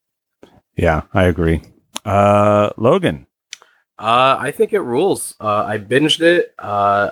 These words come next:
Speaker 2: I gonna probably binge it again at some point. I, I do like watching shows week to week, like, like Better Matt said, 'cause I just remember stuff better for some reason. So when I binge it, I tend to forget.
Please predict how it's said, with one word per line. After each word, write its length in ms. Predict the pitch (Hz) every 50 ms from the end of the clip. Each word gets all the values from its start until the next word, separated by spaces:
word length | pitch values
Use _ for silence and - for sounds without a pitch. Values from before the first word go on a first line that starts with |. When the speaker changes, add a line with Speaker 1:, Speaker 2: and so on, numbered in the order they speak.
| - -
Speaker 2:
I 260 | 104 107 104 98 - _ _ _ _ _ _ _ _
gonna 220 | - 120 120 127
probably 320 | 123 - 139 131 131 117 113
binge 220 | 113 120 120 117
it 80 | 123 110
again 460 | 107 95 104 101 104 110 117 117 117
at 160 | - 107 107
some 180 | - - 117 110
point. 380 | - 123 120 123 123 123 123 -
I, 280 | - 110 110 107 104 - - - - - - - - -
I 140 | 127 123 123
do 400 | 120 135 147 160 170 170 165 156
like 320 | 143 131 123 127 123 -
watching 320 | 120 120 117 117 - 127 113
shows 260 | - - 113 107 -
week 140 | 110 107 -
to 80 | -
week, 180 | 101 101 104 -
like, 240 | 110 95 90 - _ _
like 160 | - 82 85 -
Better 180 | 101 98 98
Matt 240 | 95 101 95 95 95
said, 380 | - - 107 101 98 95 98 - _ - - - _ _ _ -
'cause 100 | - 104
I 80 | 104
just 180 | 110 123 - -
remember 280 | 101 92 95 101 120
stuff 260 | 117 - 143 135 131 -
better 220 | - 135 135 131
for 100 | - 147
some 200 | - - 139 135
reason. 420 | 135 139 139 139 151 151 151 151
So 180 | 139 - - 117
when 100 | 101 101
I 60 | 101
binge 300 | 92 - 104 101 107 101
it, 100 | 110 107
I 120 | - 95 95
tend 280 | - - - 113 107
to 60 | 95
forget. 420 | - 95 90 90 101 107 120 117